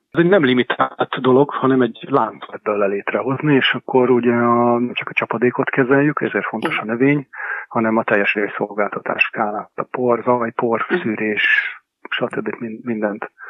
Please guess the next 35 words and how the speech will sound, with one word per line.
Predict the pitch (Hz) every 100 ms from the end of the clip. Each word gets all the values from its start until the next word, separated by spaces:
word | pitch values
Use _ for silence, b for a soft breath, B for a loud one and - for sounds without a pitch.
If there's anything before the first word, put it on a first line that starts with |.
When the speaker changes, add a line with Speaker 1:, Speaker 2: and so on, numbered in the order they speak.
| B B
Speaker 1:
meg | 110
fogunk | - 107 104
tudni | 110 104
kapni | 101 113 -
a | 107
növényektől, | 104 101 107 - 120 113 -
akik | - - 113
jól | 98 92
érzik | 90 92 -
magukat. | - - - _
Speaker 2:
Gondolom | - 156 160 170
akkor | 165 165 175
a, | 165
a | -
város, | 170 170 156
Speaker 1:
Mhm. | 170
Speaker 2:
tehát, | 180 -
hogy | 160
azért, | 156 156
ami | 160
lehullik | 160 156 156 147
egy | 151
város, | 151 151 -
a |
csapadék, | 156 160 - 151 151 151
amit | - 151 143
összeszed | 151 151 - 147
az | 143
utcán, | 151 147
stb., | 147 151 - 147
az | 143
szennyeződik | - 151 143 143 139 139
nyilván | 151 139 143
az | 147
a, | 151